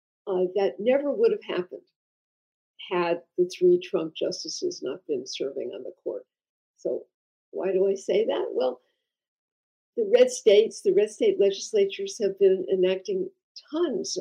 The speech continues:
of gun laws and abortion laws, restrictions on abortion. The court, the abortion restrictive laws have been consistently struck down by every federal appeals court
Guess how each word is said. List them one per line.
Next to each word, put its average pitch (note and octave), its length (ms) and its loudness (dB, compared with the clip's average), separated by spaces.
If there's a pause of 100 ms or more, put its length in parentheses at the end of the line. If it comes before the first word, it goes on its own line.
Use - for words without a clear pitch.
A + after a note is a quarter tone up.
of D3+ 260 -4 (1300)
gun A#3+ 260 4
laws A3+ 500 2 (120)
and D#3+ 240 -4
abortion G#3 600 0
laws, F#3+ 360 4
restrictions G#3 600 -4
on F3+ 160 2
abortion. G3 720 -4 (880)
The F#3+ 60 -8
court, G#3 460 2 (340)
the - 400 -2 (420)
abortion G3 520 0
restrictive G3 500 -2
laws F#3+ 400 2 (340)
have F#3 120 -2
been D#3+ 120 -2
consistently G3 640 -2
struck G3 380 -2
down F3+ 340 2
by - 200 -6 (100)
every F#3+ 340 2
federal D#3+ 340 -2
appeals F3+ 440 -2
court - 260 -2